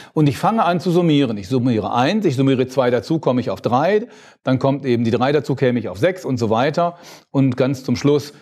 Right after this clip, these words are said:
von viertausendneunhundertfünfzig auf fünftausendfünfzig. Das heißt, ja,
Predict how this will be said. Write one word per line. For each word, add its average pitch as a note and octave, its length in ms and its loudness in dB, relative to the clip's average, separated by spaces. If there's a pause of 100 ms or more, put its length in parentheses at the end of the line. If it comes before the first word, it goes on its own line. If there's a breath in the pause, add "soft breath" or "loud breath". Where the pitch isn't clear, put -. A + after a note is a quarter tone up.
(120 loud breath)
von B2+ 180 0
viertausendneunhundertfünfzig A#2+ 1200 0
auf G2+ 180 -4 (100)
fünftausendfünfzig. F#2+ 1600 -6 (220 loud breath)
Das - 180 -8
heißt, C3 400 -2 (320 loud breath)
ja, C3+ 240 -4